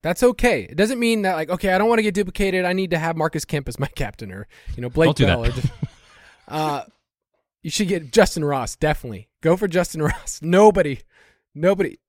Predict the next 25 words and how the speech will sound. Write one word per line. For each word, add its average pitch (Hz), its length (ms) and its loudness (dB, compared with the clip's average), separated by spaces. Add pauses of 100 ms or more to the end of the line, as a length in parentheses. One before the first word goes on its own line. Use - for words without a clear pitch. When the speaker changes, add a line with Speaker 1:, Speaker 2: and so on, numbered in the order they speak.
(180)
Speaker 1:
Actually, 165 460 -4
you 160 120 -8
know 175 100 -2
what? 160 300 0
I 170 100 -4
wanna 196 200 -2
see 151 180 -4
that. 110 240 -8 (240)
I'm 131 100 -10
gonna 170 100 -2
dare 151 260 2
somebody 143 380 -4
to 123 120 -10 (240)
light 147 260 -6
their 165 100 -2
money 143 220 -4
on 123 140 -8
fire 110 360 -14 (240)
by 123 120 -12
putting 143 220 -2
Justin 123 300 -8
Ross 117 360 -12
as 117 240 -12
their 110 140 -14
captain. - 440 -18